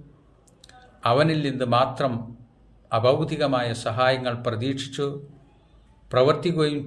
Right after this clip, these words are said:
ചെയ്യുക എന്നതാണ് വിശ്വാസിയുടെ കടമ.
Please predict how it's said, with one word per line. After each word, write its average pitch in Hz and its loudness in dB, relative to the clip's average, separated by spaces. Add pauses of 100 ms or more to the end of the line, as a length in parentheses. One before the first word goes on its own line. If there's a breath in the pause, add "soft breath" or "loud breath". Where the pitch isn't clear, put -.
ചെയ്യുക 131 0 (920)
എന്നതാണ് 113 0
വിശ്വാസിയുടെ 110 -2
കടമ. 95 -2